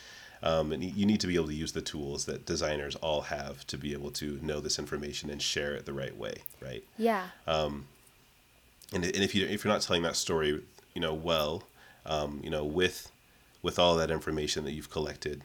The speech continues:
Speaker 1: um, then m-, you might not be able to get that leadership, <laughs> and you might not be able to get, um, the conviction the others need from it.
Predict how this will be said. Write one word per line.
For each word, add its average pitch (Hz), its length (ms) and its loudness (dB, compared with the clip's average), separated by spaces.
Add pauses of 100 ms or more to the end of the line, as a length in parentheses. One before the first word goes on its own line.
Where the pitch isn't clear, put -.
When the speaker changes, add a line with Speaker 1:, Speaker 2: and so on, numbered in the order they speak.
(200)
Speaker 1:
um, 71 380 -8 (100)
then 73 280 -4 (520)
m-, 85 120 -6 (100)
you 87 160 -4
might 92 240 4
not 87 160 0
be 87 100 2
able 85 160 4
to 78 320 -2 (220)
get 82 220 -2
that 78 180 -2
leadership, 78 520 -4 (360)
<laughs> - 360 -16
and 80 120 0
you 78 80 -2
might 80 180 2
not 78 140 -4
be 98 100 -4
able 78 160 0
to 78 140 -4
get, 78 320 -4
um, 73 240 -6
the 73 100 -6
conviction 76 560 -6
the 71 140 -8
others 71 260 -8
need 71 220 -10
from 65 200 -8
it. - 100 -16